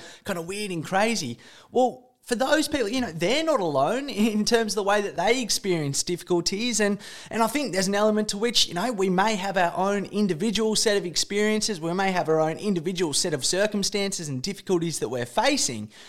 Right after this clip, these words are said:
but we're not alone in the sense that even if someone, you know, doesn't have a, a direct, uh, example of, of something that they've gone through in the exact same sort of way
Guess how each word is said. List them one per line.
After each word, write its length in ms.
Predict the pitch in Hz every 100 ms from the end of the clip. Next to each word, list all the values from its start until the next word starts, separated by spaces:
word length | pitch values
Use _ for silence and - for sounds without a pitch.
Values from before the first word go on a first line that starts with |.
| - - -
but 100 | 233
we're 120 | 247
not 200 | 269 302
alone 400 | 320 233 175 175
in 120 | 185
the 60 | 180
sense 360 | 170 214 208 208
that 200 | 202 - - -
even 260 | - 277 254
if 120 | 254
someone, 520 | - 220 220 208 208
you 60 | 170
know, 100 | 180
doesn't 340 | 180 208 208
have 240 | - 185 190
a, 260 | 151 -
a 40 | 117
direct, 760 | 117 139 135 208 240 - - - - - -
uh, 140 | - 131
example 720 | 139 156 151 214 240 220 196
of, 140 | 165
of 160 | 151 156
something 300 | 240 240 196
that 100 | 175
they've 220 | 196 214
gone 240 | 202 196 170
through 260 | - 208
in 80 | 196
the 120 | 170
exact 340 | 156 196 254 -
same 300 | 220 190 165
sort 240 | 202 202
of 80 | 139
way 360 | 175 220 135